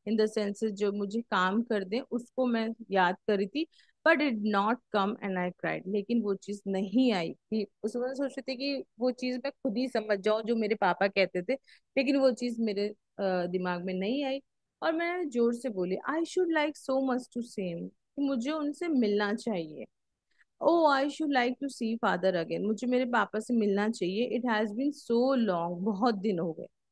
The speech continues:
अब गौतमा बाथरूम में से बाहर आ जाता है, wiping his hands on a towel, एक टॉवल पे अपने हाथ पोंछते हुए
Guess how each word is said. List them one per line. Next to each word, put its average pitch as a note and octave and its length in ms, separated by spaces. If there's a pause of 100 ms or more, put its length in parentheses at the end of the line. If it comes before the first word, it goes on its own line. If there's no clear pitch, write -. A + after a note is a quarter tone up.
(460)
अब D4+ 220
गौतमा C4 440
बाथरूम G#3+ 400
में G#3 60
से A3+ 140
बाहर G3 300
आ F#3 100
जाता F#3+ 280
है, G#4 120 (320)
wiping G#3+ 500
his C#4+ 140 (140)
hands A3 280 (140)
on F#3+ 140
a A#3+ 220
towel, F#3+ 280
एक - 260
टॉवल F#3+ 240
पे G3+ 140
अपने G#3+ 240
हाथ G#3+ 240
पोंछते - 580
हुए A3+ 240